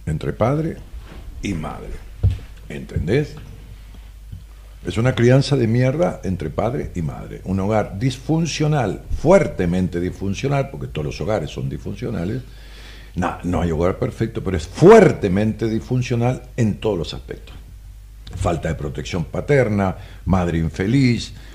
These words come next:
golpes, malos tratos, castración, sesgamiento de las libertades, limitaciones,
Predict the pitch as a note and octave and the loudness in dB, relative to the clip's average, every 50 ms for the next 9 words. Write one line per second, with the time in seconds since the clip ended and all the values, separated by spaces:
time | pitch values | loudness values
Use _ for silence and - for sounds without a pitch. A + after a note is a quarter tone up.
0 | - - - F2+ B2+ C#3+ B2+ A#2 G#2 - - - D2 C2+ C#2+ C#2 C#2 C#2 D2 - | -18 -8 2 6 8 10 10 8 8 6 2 0 0 0 0 -2 -2 -2 -4 -2
1 | - - C#3 D3 C3 A2+ E2+ - G#2 F#2 - - F2 D2 - - - - - - | 2 6 8 8 8 8 6 4 0 0 0 -2 -4 -6 -4 -6 -6 -4 -2 0
2 | - - D3 D3+ C3+ B2 A2+ G#2+ G#2 G#2 G2 - - - - - - - - - | 2 4 6 6 8 8 8 6 4 4 0 -2 -6 -14 -18 -18 -16 -12 -8 -4
3 | - - D2 B1+ C#2+ D2+ D2 D#2 E2+ G2 A2 G#2 F#2+ - F2+ E2 D#2+ C#2+ D#2 C#2+ | -4 -2 -4 -4 -4 -4 -2 0 2 2 4 2 2 0 -2 -2 -2 -2 -2 -4
4 | C2 D#2+ E2+ E2+ G2+ - - - E3+ D#3 D3+ C#3 B2 A#2 G#2+ G#2 F#2+ D#2+ - - | -4 -2 -2 0 0 -2 2 4 6 8 10 10 8 8 6 4 2 0 -2 -4
5 | - F2 F2+ F2 E2 F2 E2+ D2 - F#2 E2+ - - D3 D#3 D3 C3 A#2+ A2 G2+ | -6 -2 0 0 0 0 0 0 0 -2 0 2 4 4 6 8 8 8 6 6
6 | G#2 G2+ G2+ G2 | 2 0 -2 -4